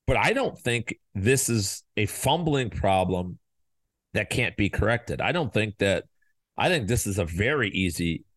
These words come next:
correction. And N F L coaches and position running back coaches and offense coordinators and head coaches, they will literally get, tie a band around him like it's a sling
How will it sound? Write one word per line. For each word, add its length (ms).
correction. 640
And 520
N 100
F 120
L 220
coaches 520
and 100
position 440
running 180
back 160
coaches 360
and 120
offense 340
coordinators 540
and 120
head 200
coaches, 420
they 200
will 260
literally 640
get, 240
tie 280
a 120
band 440
around 400
him 140
like 180
it's 140
a 40
sling 500